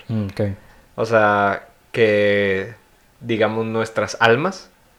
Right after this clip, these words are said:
Speaker 2: permanezcan, pero una vez que nuestro cuerpo muere, cambiamos de cuerpo.
Speaker 1: Ok.
Speaker 2: Y, o sea, no sé si se refiere específicamente a eso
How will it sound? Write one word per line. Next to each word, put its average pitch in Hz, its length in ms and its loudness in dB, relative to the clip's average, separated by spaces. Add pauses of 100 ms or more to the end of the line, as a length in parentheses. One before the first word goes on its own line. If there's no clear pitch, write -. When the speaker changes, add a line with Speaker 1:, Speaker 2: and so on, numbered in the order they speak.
(340)
Speaker 2:
permanezcan, 123 800 2 (500)
pero 139 520 6
una 110 220 2
vez 113 200 4
que 101 480 2 (500)
nuestro 113 500 0
cuerpo 123 540 0
muere, 120 420 2 (840)
cambiamos 110 460 2
de 101 80 -4
cuerpo. - 360 -4 (280)
Speaker 1:
Ok. 113 160 -6 (1600)
Speaker 2:
Y, 110 840 0 (760)
o 151 100 6
sea, 151 180 4
no 147 180 2
sé 151 160 -2
si 165 360 -4
se 135 140 2
refiere 113 280 4
específicamente 117 720 0
a 107 80 6
eso 147 340 -4